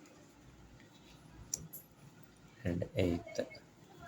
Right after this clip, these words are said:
and ninth, and ten. ఓకే. So,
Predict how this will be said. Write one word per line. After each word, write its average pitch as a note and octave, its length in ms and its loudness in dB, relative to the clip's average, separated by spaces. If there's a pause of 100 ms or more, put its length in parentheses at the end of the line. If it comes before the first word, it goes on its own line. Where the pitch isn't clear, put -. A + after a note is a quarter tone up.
(4000)
and E2+ 240 6 (180)
ninth, F2 520 6 (1800)
and A#2 180 12
ten. G#2 200 12 (2250)
ఓకే. C3 160 12 (300)
So, - 160 8